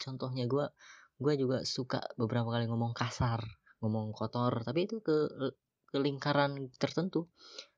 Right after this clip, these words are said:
Saat gua berada di lingkaran ini, yang gua tahu mereka cukup dewasa untuk mengartikan bahwa apa yang gua ucapkan bukanlah sesuatu yang, eh,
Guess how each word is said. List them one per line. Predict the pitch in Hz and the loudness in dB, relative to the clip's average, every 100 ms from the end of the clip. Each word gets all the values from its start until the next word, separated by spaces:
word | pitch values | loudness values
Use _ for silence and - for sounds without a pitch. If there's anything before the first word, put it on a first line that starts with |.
| _ | _
Saat | 139 127 | -6 -2
gua | 147 | -2
berada | 131 139 135 | 2 2 2
di | 131 135 | 0 -2
lingkaran | 135 127 127 127 | -2 -6 -6 -6
ini, | 123 104 131 185 180 _ _ _ 131 | -4 -2 0 -2 -4 _ _ _ 4
yang | 127 | 6
gua | 120 123 | 6 6
tahu | 127 123 | 4 4
mereka | 120 117 120 | 2 0 0
cukup | 127 123 113 | 0 0 4
dewasa | 120 120 123 135 123 | 6 4 2 -2 -2
untuk | 120 120 120 - | -2 -2 -2 0
mengartikan | 117 117 113 110 117 117 117 | 0 0 0 -2 -4 -2 0
bahwa | 113 113 | 0 0
apa | 120 120 117 | 0 2 2
yang | 113 117 | 2 0
gua | 113 120 | 2 2
ucapkan | 120 - 117 - 117 113 - - - - | 2 -2 -4 0 0 0 -10 -20 -20 -4
bukanlah | 123 131 123 120 - _ _ _ | 0 2 0 -2 -8 _ _ _
sesuatu | - 113 113 110 117 | -2 0 0 0 0
yang, | 113 107 107 110 _ _ - - - _ - - - | 0 -4 -10 -16 _ _ -20 -20 -20 _ -20 -18 -12
eh, | 98 - 117 113 110 107 107 95 | -12 -2 0 2 2 0 -2 -4